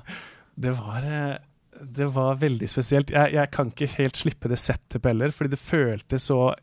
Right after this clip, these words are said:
jeg ante ikke hva jeg drev med. Jeg satt i en kjeller i det gamle huset vårt.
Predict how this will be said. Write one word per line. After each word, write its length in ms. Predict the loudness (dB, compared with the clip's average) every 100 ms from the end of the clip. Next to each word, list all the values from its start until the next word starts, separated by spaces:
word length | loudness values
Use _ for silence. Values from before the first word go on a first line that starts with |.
| _ -14
jeg 100 | -12 2
ante 300 | 2 2 -4
ikke 120 | 0
hva 80 | 0
jeg 60 | 2
drev 180 | 0 0
med. 140 | -4 -6 -4
Jeg 120 | -2
satt 160 | 0
i 40 | 0
en 80 | -2
kjeller 480 | 0 0 0 -2
i 40 | 0
det 80 | 2
gamle 240 | 2 0
huset 200 | -2 -4
vårt. 240 | -6 -6